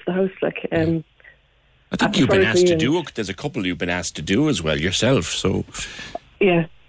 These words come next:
Speaker 2: Yeah.
Speaker 1: I've one lovely one down in, um, in Clarny. Um, there was a, a large window, um,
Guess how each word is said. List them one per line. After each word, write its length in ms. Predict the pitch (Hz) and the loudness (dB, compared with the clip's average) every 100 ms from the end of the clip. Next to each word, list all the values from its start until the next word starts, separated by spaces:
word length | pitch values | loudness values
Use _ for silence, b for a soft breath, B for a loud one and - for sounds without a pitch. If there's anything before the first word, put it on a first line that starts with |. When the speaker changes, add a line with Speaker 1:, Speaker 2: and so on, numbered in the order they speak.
| - | -4
Speaker 2:
Yeah. 140 | - | 2
Speaker 1:
I've 180 | 190 190 - - | 2 0 -6 -2
one 320 | 208 220 220 | 4 4 4
lovely 200 | 233 233 | 2 4
one 120 | 226 214 | 4 4
down 220 | 220 208 | 4 4
in, 180 | 196 196 | 0 2
um, 420 | 185 185 185 190 - | 4 4 4 2 2
in 160 | 185 | 2
Clarny. 520 | - 220 214 165 165 _ _ _ | 2 2 4 2 -2 _ _ _
Um, 360 | 175 170 170 170 | 0 2 2 2
there 80 | 170 | 0
was 120 | 175 | 2
a, 200 | 170 160 - 170 | 2 2 2 2
a 80 | 165 | 4
large 320 | 180 170 - | 4 2 2
window, 380 | 185 180 160 - _ | 0 2 -2 -6 _
um, 360 | 160 165 165 | 0 0 0